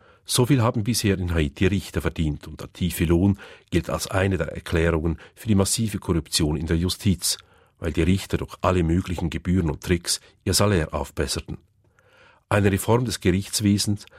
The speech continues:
ist eines der Projekte, das die Regierung von Präsident Préval in ihren ersten anderthalb Jahren im Amt begonnen hat. Das Parlament hat bereits die wichtigsten Elemente verabschiedet.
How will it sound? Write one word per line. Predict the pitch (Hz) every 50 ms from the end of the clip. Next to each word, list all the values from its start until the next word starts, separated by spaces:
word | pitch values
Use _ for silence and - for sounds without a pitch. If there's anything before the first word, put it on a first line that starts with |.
| - _ _ _
ist | 110 - - - -
eines | 98 90 92 101 101 87 - -
der | 98
Projekte, | 78 - 76 78 78 78 82 - - - 95
das | 78 76 - -
die | 85
Regierung | 78 80 - - 95 90 92 90 90
von | 80 - 78 73
Präsident | - - 78 78 80 80 80 76
Préval | - - 90 87 87 82 82 80 - - - - _
in | - 104 107
ihren | - 107 101 107 110 -
ersten | 95 85 82 - - - - 101
anderthalb | - - 82 78 76 78 - 80 85 -
Jahren | - 78 67 69 71 -
im | - 95 92
Amt | 82 78 - - - -
begonnen | - 95 - 101 92 85 78 71 69
hat. | 73 - - - - _ _ _ _ _ _ _ _ _ _ _ - _ -
Das | - 104 -
Parlament | - 107 110 104 110 110 120 131 - - - - - - _
hat | - 117 -
bereits | - 120 110 104 110 107 -
die | - 110 95
wichtigsten | 107 120 120 - - 113 110 - - 95 -
Elemente | 95 98 92 87 80 76 76 - -
verabschiedet. | 113 92 92 90 - - - - 80 - -